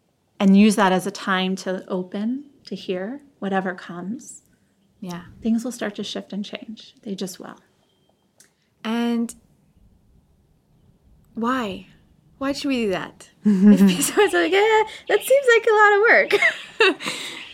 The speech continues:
Speaker 1: Well, here's the thing that I really believe,
Speaker 2: Yeah.
Speaker 1: um, to be true, is the more we can listen to that guidance and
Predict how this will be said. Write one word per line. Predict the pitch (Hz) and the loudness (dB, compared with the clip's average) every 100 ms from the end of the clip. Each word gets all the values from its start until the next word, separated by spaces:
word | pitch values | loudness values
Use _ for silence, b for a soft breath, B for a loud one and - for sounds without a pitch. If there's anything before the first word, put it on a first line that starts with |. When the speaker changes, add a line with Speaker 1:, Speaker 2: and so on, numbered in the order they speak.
| B B B B - | B B B B -2
Speaker 1:
Well, | 277 | 2
here's | 247 370 370 | 4 4 4
the | 269 | 0
thing | 269 226 | 0 2
that | 208 185 | 2 2
I | 196 | 0
really | 214 185 180 | 2 0 -2
believe, | 180 190 190 208 | -4 -6 -6 -6
Speaker 2:
Yeah. | 226 214 - _ | -4 -4 -6 _
Speaker 1:
um, | 214 202 196 | -4 -2 -2
to | - | -4
be | 202 185 | -6 -6
true, | - 202 180 190 - b b b b _ - | -6 -6 -6 -6 -12 b b b b _ 0
is | 214 208 | 0 0
the | |
more | 220 214 214 220 233 254 277 294 294 285 | 0 2 4 2 2 2 2 0 -2 -4
we | - 202 214 226 240 | -6 -2 2 2 2
can | 240 - 220 202 190 180 180 180 - - | -2 -8 -4 -2 -2 -4 -6 -8 -12 -8
listen | 196 196 196 254 240 | -2 -2 -2 -2 -2
to | 208 | -2
that | 185 175 | -4 -4
guidance | 190 170 170 196 240 240 | -4 -6 -4 -4 -4 -4
and | 196 | -6